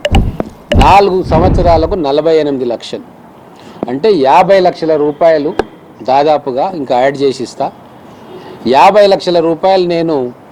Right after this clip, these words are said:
మహబూబ్ నగర్ విద్యానిధికి ఇవ్వబోతా ఉన్నా. మహబూబ్ నగర్ పట్టణంలో ఉన్న మా సహచరులు, మా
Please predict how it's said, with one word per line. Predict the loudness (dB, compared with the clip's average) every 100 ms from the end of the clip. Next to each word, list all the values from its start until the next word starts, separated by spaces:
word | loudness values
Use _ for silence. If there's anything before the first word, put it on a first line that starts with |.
| -16 -10
మహబూబ్ | -4 0 0 0 0
నగర్ | 0 0
విద్యానిధికి | -2 -6 -2 -2 0 -4 -6 -4 -2 -4 -10 -20 -16 -6
ఇవ్వబోతా | -4 -2 -2 -4
ఉన్నా. | -6 -8 -16 -20 -20 -20 -20 -20 -20 -20 -20 -12 -4
మహబూబ్ | 0 2 2 2
నగర్ | 4 2 2
పట్టణంలో | 0 0 0 2 2 2
ఉన్న | 0 -4 -6 -20 -20 -20 -20 -20 -6 -2
మా | 0 0
సహచరులు, | 0 0 0 0 -2 -6 -10 -18 -20 -20 -20 -20 -14
మా | -4